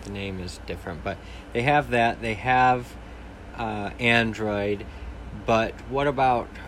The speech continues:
heavy hardcore computing? Maybe Linux, uh, but it works. Android devices can work with Mac, they can work with P C, but ultimately, why?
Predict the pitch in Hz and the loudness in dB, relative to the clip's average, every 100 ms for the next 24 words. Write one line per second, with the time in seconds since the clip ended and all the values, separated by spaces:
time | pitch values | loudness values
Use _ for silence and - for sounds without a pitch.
0 | - - - - - - 123 113 120 110 | -14 -14 -14 -14 -12 -2 0 0 0 0
1 | 107 107 - 110 101 - 101 92 98 92 | -2 -2 -2 -2 -2 -2 -2 -2 -6 -4
2 | 107 87 87 95 104 104 104 98 104 113 | -4 -4 -6 -6 -6 -4 -4 -4 -4 -4
3 | 101 107 - - - - - - - - | -2 -4 -6 -10 -10 -12 -14 -14 -14 -12
4 | 107 95 - - 110 117 110 - - - | -10 -4 -2 0 0 0 0 -2 -10 -12
5 | - - - 131 127 127 131 117 107 107 | -14 -14 -8 -2 -2 0 0 0 -2 -2
6 | 107 - 110 - - 110 110 104 104 101 | -2 -4 -8 -10 -6 -4 -2 -2 -4 -4
7 | - 107 101 98 - - - 90 90 92 | -6 -2 -2 -4 -12 -14 -12 -10 -8 -10
8 | - 98 98 - 104 107 101 98 - 101 | -8 -8 -8 -6 -6 -4 -4 -6 -4 -2
9 | 98 95 - - - - - - 110 202 | -2 -4 -10 -14 -12 -14 -14 -6 -4 -4
10 | - 190 139 - - 170 165 160 151 - | -6 -8 -8 -10 -4 0 4 4 2 -4
11 | 135 113 104 110 107 104 98 - - - | -4 -4 -4 -4 -4 -4 -6 -10 -14 -14
12 | - - 101 92 85 | -14 -10 -8 -6 -6